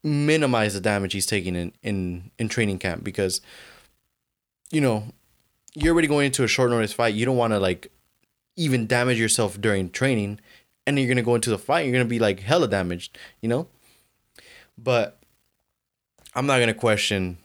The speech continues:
what they're doing over there. They're obviously professionals. They know what the hell they're doing. Um, so I think he's in good hands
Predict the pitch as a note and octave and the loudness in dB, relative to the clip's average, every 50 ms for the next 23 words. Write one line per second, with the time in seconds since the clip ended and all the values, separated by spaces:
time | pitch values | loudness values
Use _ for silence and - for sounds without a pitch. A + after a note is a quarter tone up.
0 | - _ G#2 G#2+ G#2 - G#2+ G#2 F#2+ G2+ F#2+ F#2 F2 E2+ E2+ F2 G2 A2+ A#2 A#2 | -18 _ -6 -4 0 0 0 2 2 0 0 -2 -2 -4 -4 -2 0 2 2 2
1 | A2 G#2 G2 - - - - G2 F#2 - - F2+ F2 F2 G2 G2+ G2+ G#2 G2 F#2+ | 2 0 -4 -8 -8 -4 -2 -2 -2 0 -2 -4 -4 -2 -2 0 0 0 0 -2
2 | F2+ - F#2+ F#2 F2+ F2 E2+ F2 F#2 F2+ F2 - - - - - - - - - | -2 -2 -2 -2 -2 -2 -2 -4 -4 -4 -6 -8 -12 -18 -20 -18 -18 -18 -20 -20
3 | - _ - - G2+ G2 F#2+ F#2+ F2+ F2+ F2+ F2 - _ _ _ _ _ _ _ | -20 _ -10 -6 -4 -4 -2 -4 -4 -6 -10 -12 -14 _ _ _ _ _ _ _
4 | _ _ _ _ _ _ - C3+ C#3 D3 D#3+ D#3+ C#3+ C3 A#2 B2 B2+ A2+ A#2+ A2+ | _ _ _ _ _ _ -2 -2 0 2 0 0 0 0 2 2 2 2 2 0
5 | F#2+ D#2+ D#2 D#2 - - | 0 -2 -4 -6 -8 -10